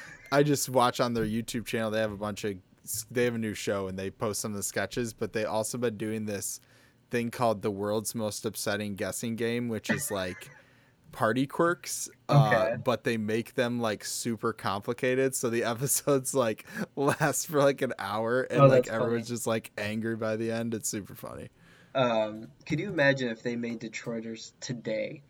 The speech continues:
Speaker 2: Tim Robertson and Sam Richardson, who are both now really huge
Speaker 1: Oh.
Speaker 2: stars, like,
Speaker 1: Yeah.
Speaker 2: how
Speaker 1: Well, but that's part of the reason why, 'cause that show is so great.
Speaker 2: It was such a great show.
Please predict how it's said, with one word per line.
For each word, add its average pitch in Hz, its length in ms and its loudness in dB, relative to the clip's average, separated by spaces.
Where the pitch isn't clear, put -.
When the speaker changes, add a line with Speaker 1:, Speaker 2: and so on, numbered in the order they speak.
Speaker 2:
Tim 165 240 0
Robertson 131 500 2
and 113 100 -6
Sam 127 300 2
Richardson, 113 500 -6
who 120 160 -4
are 123 120 6
both 160 280 2
now 156 260 2
really 180 260 2
huge - 240 -8
Speaker 1:
Oh. 214 240 0
Speaker 2:
stars, 131 880 0
like, 117 320 -2
Speaker 1:
Yeah. 113 500 -2
Speaker 2:
how 160 380 -2
Speaker 1:
Well, 123 140 4
but 120 180 2
that's 127 180 2
part 143 240 8
of 147 60 6
the 147 80 8
reason 143 320 6
why, 151 320 4
'cause 107 180 -6
that 123 220 -2
show 117 180 -4
is 160 100 -4
so 104 160 -6
great. 104 340 -6
Speaker 2:
It 139 120 2
was 147 320 4
such 143 300 -2
a - 40 -8
great 107 220 -10
show. 107 320 -6